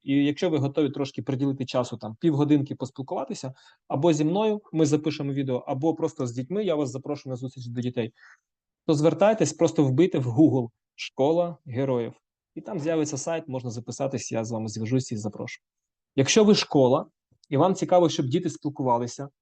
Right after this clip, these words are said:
то я можу до вас у школу запрошувати людей, це буде безкоштовно. Можу, що я ще?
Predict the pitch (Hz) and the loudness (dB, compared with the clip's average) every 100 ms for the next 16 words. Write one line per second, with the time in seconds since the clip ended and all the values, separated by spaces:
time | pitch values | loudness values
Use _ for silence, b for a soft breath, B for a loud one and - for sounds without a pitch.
0 | _ _ _ 139 180 202 190 185 151 170 | _ _ _ 0 2 0 2 0 2 0
1 | 196 175 - 190 175 156 165 165 151 151 | 0 -2 -4 -4 -2 -2 0 0 0 -4
2 | 151 139 139 139 131 - 139 135 135 135 | -4 -6 -2 -2 -4 -8 -8 -6 -4 -6
3 | 139 131 - 131 123 123 120 135 160 139 | -6 -10 -4 -2 -2 -4 -4 -2 -2 -2
4 | 151 151 147 143 139 135 131 127 123 - | 0 2 2 2 2 2 0 -2 -4 -4
5 | 131 120 - 120 | -4 -4 -6 -10